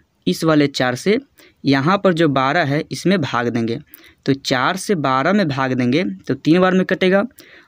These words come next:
और तीन से ऊपर वाले दो में गुना करेंगे। जब तीन से दो में गुना करेंगे तो छः हो जाएगा। तो छः को यहाँ पर लिख देंगे। अब इसके बाद आठ और छः को जोड़ेंगे।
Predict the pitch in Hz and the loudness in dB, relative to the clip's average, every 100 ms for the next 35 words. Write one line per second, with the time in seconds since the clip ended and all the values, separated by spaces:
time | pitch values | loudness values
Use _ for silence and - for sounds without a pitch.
0 | - 151 147 _ - 185 214 - 185 - | -2 0 0 _ 2 2 2 2 0 2
1 | 147 139 190 190 170 156 139 147 165 202 | 2 4 2 4 4 2 4 4 4 2
2 | 135 123 117 117 113 117 135 _ - - | 4 2 2 -4 -4 -6 -10 _ -20 -4
3 | 139 131 - 151 190 - 160 135 165 196 | -4 -2 2 2 2 2 0 4 4 4
4 | 180 147 139 135 135 135 135 135 - 170 | 4 4 2 2 2 2 0 -4 -2 0
5 | 180 175 175 196 - _ - - _ - | 2 2 0 -2 -4 _ -20 -20 _ -4
6 | 139 - 147 151 151 151 139 135 135 202 | -4 -2 0 0 2 0 2 0 0 2
7 | 262 - _ - 123 120 120 123 120 - | 0 -2 _ 0 0 0 0 2 2 -2
8 | _ _ _ _ _ 185 202 196 - 170 | _ _ _ _ _ 0 2 0 0 2
9 | 165 165 - 139 156 196 - 151 147 - | 2 0 -2 -2 -2 -4 -4 -2 -2 -2
10 | - 156 147 226 143 123 123 120 | 0 2 4 2 4 2 2 0